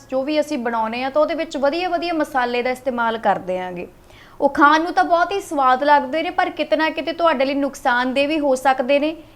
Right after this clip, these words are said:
ਇਹ ਅਸੀਂ ਨਹੀਂ ਕਹਿ ਰਹੇ, ਇਹ ਸਿੰਗਾਪੁਰ ਤੇ ਹਾਂਗਕਾਂਗ ਦੀਆਂ ਫੂਡ ਵਾਲੀਆਂ ਜੋ ਏਜੰਸੀਆਂ ਨੇਗੀਆਂ, ਜੋ ਉਹਨਾਂ ਨੂੰ ਚੈੱਕ ਕਰਦੀਆਂ, ਉੱਥੇ ਉਹਨਾਂ ਦਾ ਡਿਪਾਰਟਮੈਂਟ ਹੈਗਾ, ਫੂਡ ਰੈਗੂਲੇਟਰ, ਉਹਨਾਂ ਦੇ ਇਹ ਗੱਲ ਕਹਿ ਰਹੇ ਨੇ।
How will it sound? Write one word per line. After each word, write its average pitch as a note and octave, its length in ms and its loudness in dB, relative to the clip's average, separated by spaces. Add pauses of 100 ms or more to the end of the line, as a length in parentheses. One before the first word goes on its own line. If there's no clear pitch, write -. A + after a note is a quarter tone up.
ਇਹ C#4+ 160 6
ਅਸੀਂ D#4+ 240 0
ਨਹੀਂ E4+ 120 -2
ਕਹਿ D4+ 240 4
ਰਹੇ, D#4+ 300 4 (120)
ਇਹ D#4 60 0
ਸਿੰਗਾਪੁਰ D#4+ 560 -2
ਤੇ E4 200 0
ਹਾਂਗਕਾਂਗ B3+ 520 0
ਦੀਆਂ C#4+ 340 -2 (640)
ਫੂਡ D4+ 240 6
ਵਾਲੀਆਂ D#4 340 4
ਜੋ D#4 100 -2
ਏਜੰਸੀਆਂ C4 480 0
ਨੇਗੀਆਂ, C4+ 280 2
ਜੋ C#4 160 2
ਉਹਨਾਂ C#4+ 160 2
ਨੂੰ D#4 100 0
ਚੈੱਕ C4 280 0
ਕਰਦੀਆਂ, B3 360 2
ਉੱਥੇ B3 200 -6
ਉਹਨਾਂ C4+ 180 -2
ਦਾ C#4 100 2
ਡਿਪਾਰਟਮੈਂਟ B3 600 2
ਹੈਗਾ, A#3 360 2 (920)
ਫੂਡ D4+ 260 8
ਰੈਗੂਲੇਟਰ, D4 580 2
ਉਹਨਾਂ D#4+ 260 2
ਦੇ D4+ 160 2
ਇਹ D4+ 60 -2
ਗੱਲ C#4 180 2
ਕਹਿ G3+ 240 0
ਰਹੇ A3 180 -4
ਨੇ। G3 100 -8